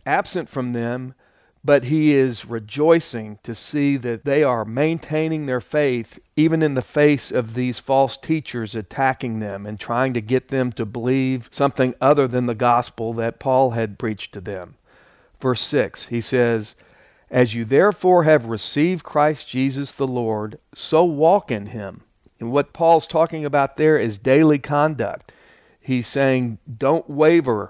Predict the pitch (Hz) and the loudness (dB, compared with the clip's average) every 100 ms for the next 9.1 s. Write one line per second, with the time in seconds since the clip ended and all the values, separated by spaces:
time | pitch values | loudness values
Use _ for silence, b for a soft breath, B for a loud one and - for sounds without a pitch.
0 | 113 120 - 143 135 131 139 - 147 139 | -6 -4 2 2 0 -2 -2 4 4 4
1 | 135 - 156 - 110 92 - - 131 143 | 0 -2 -4 -4 -10 -10 -16 -8 -4 -2
2 | 127 - 143 135 123 127 127 127 117 113 | -4 -2 0 0 -2 -2 -2 -4 -4 -2
3 | 123 120 - 117 117 117 117 117 120 117 | 0 0 -2 -4 -2 -2 -2 -2 -4 -4
4 | 120 120 120 113 117 - 113 110 - - | -2 -2 -2 -4 -8 -8 -6 -6 -6 -6
5 | 147 - 165 156 139 131 143 143 147 151 | -6 -2 -2 -2 -4 -6 -4 0 0 -2
6 | 135 120 - - - - 120 117 127 120 | -4 -6 -6 -14 -18 -14 -8 -8 -6 -2
7 | 123 117 117 107 113 113 117 113 b b | -2 -4 -10 -8 -6 -4 -4 -6 b b
8 | b b b _ 135 139 - 143 131 131 | b b b _ -2 -2 -2 0 2 2